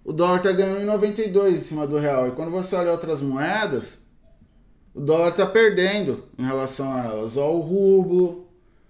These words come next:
a rúpia da Índia, lira turca, peso mexicano. Então a gente tá indo pior que essas moedas.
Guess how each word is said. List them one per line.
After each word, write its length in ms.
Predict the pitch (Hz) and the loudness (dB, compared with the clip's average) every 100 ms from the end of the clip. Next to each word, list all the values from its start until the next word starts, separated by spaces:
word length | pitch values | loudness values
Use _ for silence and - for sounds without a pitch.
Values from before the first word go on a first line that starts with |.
| _ - | _ -4
a 140 | 143 | -2
rúpia 420 | 131 160 160 151 | 0 -2 2 4
da 220 | 165 175 | 4 2
Índia, 760 | 180 185 185 180 170 170 170 170 - _ _ _ _ _ _ _ _ _ _ _ _ _ 175 _ _ _ _ _ _ _ _ - _ - _ - _ _ _ _ _ _ _ _ _ _ | 2 0 0 0 -2 -4 -4 -6 -20 _ _ _ _ _ _ _ _ _ _ _ _ _ _ _ _ _ _ _ _ _ _ -20 _ -20 _ -20 _ _ _ _ _ _ _ _ _ _
lira 360 | - 139 156 170 | -2 0 2 0
turca, 1000 | 165 190 190 190 185 175 - 170 165 - - _ _ _ _ _ _ _ _ _ _ _ _ _ _ _ _ _ _ _ _ _ _ _ _ _ _ _ _ - _ _ | 0 4 6 6 6 2 0 -2 -2 -8 -20 _ _ _ _ _ _ _ _ _ _ _ _ _ _ _ _ _ _ _ _ _ _ _ _ _ _ _ _ -20 _ _
peso 280 | - 160 143 | 0 2 2
mexicano. 1000 | 156 151 - 185 196 190 190 190 185 175 - - - | 0 -2 -4 -2 2 4 6 4 2 -4 -14 -20 -12
Então 140 | - | -2
a 60 | 180 | 2
gente 180 | 190 190 | 2 4
tá 80 | 208 | 2
indo 160 | 214 | 2
pior 420 | 208 240 190 202 | 2 4 6 4
que 100 | 196 | 2
essas 200 | 156 143 | -2 0
moedas. 560 | 139 139 120 98 - | 0 0 0 -4 -10